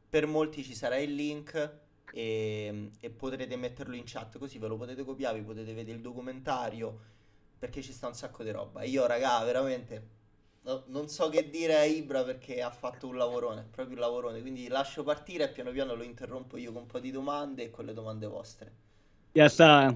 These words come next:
Speaker 2: grazie mille, bro. No, allora, in realtà io, mm, diciamo che ho cercato di approfondire ancora di più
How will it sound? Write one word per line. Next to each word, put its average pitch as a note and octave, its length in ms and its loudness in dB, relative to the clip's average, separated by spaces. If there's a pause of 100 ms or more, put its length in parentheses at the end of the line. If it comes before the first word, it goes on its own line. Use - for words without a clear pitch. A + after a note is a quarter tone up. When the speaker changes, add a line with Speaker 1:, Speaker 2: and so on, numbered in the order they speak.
(120)
Speaker 2:
grazie C#3+ 500 8
mille, C#3 220 12
bro. C3+ 300 10 (460)
No, F3 100 12
allora, E3 220 12
in E3+ 60 12
realtà F3 440 12
io, D#3 800 10
mm, C3+ 520 0
diciamo G3+ 400 10
che D#3+ 240 12
ho D3 80 8
cercato F3 400 8
di D#3 500 12 (120)
approfondire D#3+ 1040 12
ancora D#3+ 320 10
di D3+ 120 12
più D#3+ 400 12